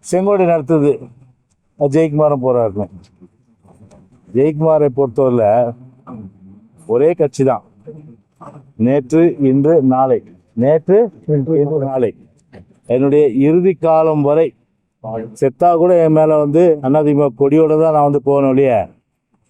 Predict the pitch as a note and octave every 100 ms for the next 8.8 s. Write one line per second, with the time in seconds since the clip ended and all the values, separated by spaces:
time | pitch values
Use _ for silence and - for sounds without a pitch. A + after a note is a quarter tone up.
0 | - - A#2 C3+ E3+ E3+ D#3+ E3 D3+ C#3+
1 | D3+ D#3+ D#3+ D3+ D3+ D3 D3 C#3 D3+ C#3+
2 | C3+ C#3 C#3 C#3+ C3+ B2+ A#2 B2+ A2+ B2+
3 | A#2+ A#2 A#2 A#2 G2+ E2+ E2 _ _ -
4 | D#3 E3+ F#3 F3+ F#3 C3+ D#3 D#3 D3 -
5 | B2 C3+ C#3+ C#3+ C#3+ D3 C3 _ _ -
6 | C#3 A#2+ C#3+ D#3+ D#3+ D3+ C#3+ D3 D#3 D3
7 | C#3+ D3 C#3+ C#3 C#3+ D#3 D#3 D#3+ F#3+ E3+
8 | B2+ - - _ _ - A#2+ C3